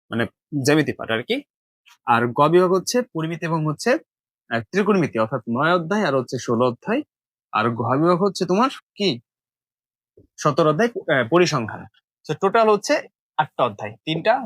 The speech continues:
চার, পাঁচ, ছয়, সাত, আট। এখন তোমাদের কিন্তু পরীক্ষায় আনসার করতে হবে কয়েকটা, জানো, মানে এগুলো নিয়ে আমি আলোচনা করবো না, অবশ্যই জানো তোমরা। তারপর বলে দিতেছি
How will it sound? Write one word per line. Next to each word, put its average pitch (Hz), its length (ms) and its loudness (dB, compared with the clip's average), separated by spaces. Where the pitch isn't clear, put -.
চার, 139 140 -2
পাঁচ, 202 200 -2
ছয়, 123 220 -4
সাত, 165 200 -4
আট। 117 200 -2
এখন 170 300 2
তোমাদের 208 240 2
কিন্তু 220 300 -4
পরীক্ষায় 180 420 -2
আনসার 160 200 -2
করতে 160 180 -6
হবে 160 140 0
কয়েকটা, 151 360 -2
জানো, 127 300 0
মানে 143 180 0
এগুলো 160 220 4
নিয়ে 160 180 2
আমি 147 120 0
আলোচনা 127 300 -2
করবো 165 280 0
না, 190 80 0
অবশ্যই 208 240 2
জানো 147 200 2
তোমরা। 98 260 -8
তারপর 160 200 4
বলে 139 160 2
দিতেছি 117 340 -2